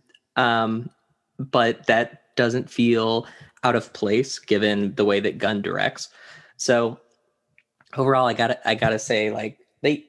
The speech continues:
they set a good tone with this. They didn't take itself too seriously, which I feel is, was, may have been a problem in the first one. Um, yeah,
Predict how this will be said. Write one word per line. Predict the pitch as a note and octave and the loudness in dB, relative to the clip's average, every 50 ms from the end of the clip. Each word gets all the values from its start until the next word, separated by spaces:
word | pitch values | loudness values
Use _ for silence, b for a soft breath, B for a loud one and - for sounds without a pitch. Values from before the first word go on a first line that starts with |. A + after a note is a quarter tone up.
| _ - | _ -2
they | C#3+ C#3+ | 0 0
set | - - E3+ | 2 2 0
a | D3+ | 2
good | C3 B2+ A#2 A#2 | 2 0 -2 0
tone | - - G#2+ G#2+ A2 | -2 -2 0 0 0
with | G#2+ G#2+ - | -2 -2 -2
this. | G#2+ G#2+ G#2+ G#2 - - - | -2 -2 -2 -2 -4 -6 -8
They | - A#2 A#2+ A#2+ | -4 -2 -2 0
didn't | A#2+ C#3+ D3 - | 0 0 0 0
take | - - B2+ | 0 -2 0
itself | B2+ B2 - A#2+ A2+ - | 0 -2 -2 -4 -4 -4
too | - - A2 A2 | -4 -4 -4 -4
seriously, | - - A2 G#2+ G#2+ G#2+ G#2+ - A2 A2 | -2 -2 -2 0 0 0 0 0 0 0
which | G#2+ G#2+ G#2 - | 0 0 -2 -2
I | A2+ | -4
feel | A2+ - B2 A#2 A2+ A2 | -4 0 0 2 2 2
is, | G#2+ G#2 - B B B B B B B B B _ _ _ _ _ _ _ | 0 -2 -4 B B B B B B B B B _ _ _ _ _ _ _
was, | - A2 A2 A2+ A2 G#2+ G#2 - - - | -4 0 2 2 2 2 0 -2 -2 -2
may | C3+ B2+ | 0 0
have | A#2 A2+ A2 | 2 2 0
been | B2 A#2 | 0 -2
a | A2+ | -2
problem | - A#2 A2+ A#2 B2 | 0 -2 -2 0 -2
in | A#2 | -4
the | A2 G#2+ | -4 -4
first | - A2 G#2+ A2 - - | -2 -2 -2 -2 -4 -4
one. | A#2 A2 G#2+ G#2+ A2+ B2 b b b b b b b b _ - | -2 -2 -2 -2 -4 -6 b b b b b b b b _ -2
Um, | A#2+ A2 G#2+ G#2+ G#2 G2+ G2+ A2 B2+ - _ _ _ _ _ _ _ _ _ _ _ _ _ _ _ _ | 0 0 2 0 0 -2 -2 -6 -8 -12 _ _ _ _ _ _ _ _ _ _ _ _ _ _ _ _
yeah, | - C3+ A#2+ G2 - | -2 -2 -2 -2 -4